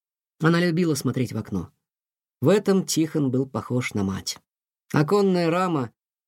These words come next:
напоминала Монне раму картины. «Не знаю. Просто неспокойно на душе как-то»,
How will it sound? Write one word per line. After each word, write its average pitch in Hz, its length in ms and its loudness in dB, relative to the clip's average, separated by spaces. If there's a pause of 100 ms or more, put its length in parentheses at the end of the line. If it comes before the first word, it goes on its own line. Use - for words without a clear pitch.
напоминала 156 640 0
Монне 151 600 -2 (440)
раму 123 340 2
картины. 95 640 -8 (720)
«Не 123 140 4
знаю. 110 420 0 (1080)
Просто 151 320 2
неспокойно 147 560 0
на 127 80 -2
душе 120 260 -4
как-то», 98 360 -8